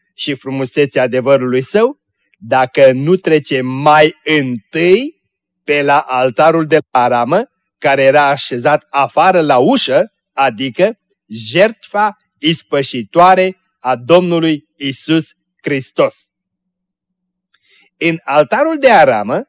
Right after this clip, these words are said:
Domnul Isus găsește focul judecății dumnezeiești, care preface în scrum toate păcatele omului. În altarul de aur, El, adică Domnul Isus,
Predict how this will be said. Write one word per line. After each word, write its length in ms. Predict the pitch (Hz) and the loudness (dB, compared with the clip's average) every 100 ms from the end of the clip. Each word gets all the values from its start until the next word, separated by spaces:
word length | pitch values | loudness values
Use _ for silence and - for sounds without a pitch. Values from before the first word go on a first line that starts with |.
| _ _ _ _ _ | _ _ _ _ _
Domnul 440 | _ - 202 285 240 | _ 2 2 4 0
Isus 300 | 185 269 226 | 0 -4 -4
găsește 540 | 175 170 202 185 175 | -2 0 0 0 -2
focul 420 | 156 185 190 185 | 0 0 0 -2
judecății 680 | 160 131 165 147 147 185 - | -2 -2 0 0 0 -2 -2
dumnezeiești, 960 | 135 147 143 139 117 131 180 - - _ _ _ _ _ | -6 -4 -2 -4 -4 -2 0 -2 -8 _ _ _ _ _
care 260 | - 139 143 | -6 -2 -2
preface 520 | - 139 160 170 170 156 | -4 -4 -2 -2 -2 -2
în 200 | 175 175 | 0 0
scrum 680 | 143 - - 208 233 277 254 _ _ _ _ | -2 -12 -4 2 4 2 -4 _ _ _ _
toate 300 | - 302 247 | -4 -2 0
păcatele 520 | 214 180 175 165 160 147 | 0 0 0 -2 0 4
omului. 560 | 160 139 101 98 - _ _ _ _ _ _ _ _ _ _ | 4 2 -4 -12 -16 _ _ _ _ _ _ _ _ _ _
În 240 | 127 139 | -4 -2
altarul 680 | 131 120 110 135 131 123 120 | 0 0 0 2 4 2 -2
de 140 | 117 | -2
aur, 600 | 110 120 180 262 151 98 _ _ _ _ _ | 0 2 4 4 2 -2 _ _ _ _ _
El, 400 | 98 113 139 160 | -16 -6 0 2
adică 360 | 165 123 127 120 | 2 2 -4 -4
Domnul 360 | 113 180 160 | 0 0 -2
Isus, 440 | 123 - 170 247 | -6 -2 2 2